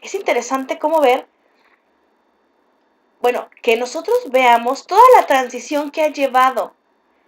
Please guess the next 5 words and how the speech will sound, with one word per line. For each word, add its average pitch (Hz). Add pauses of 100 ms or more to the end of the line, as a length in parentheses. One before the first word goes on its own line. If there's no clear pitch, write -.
(420)
esta, 233 (520)
esta -
parte 262
que 226
es -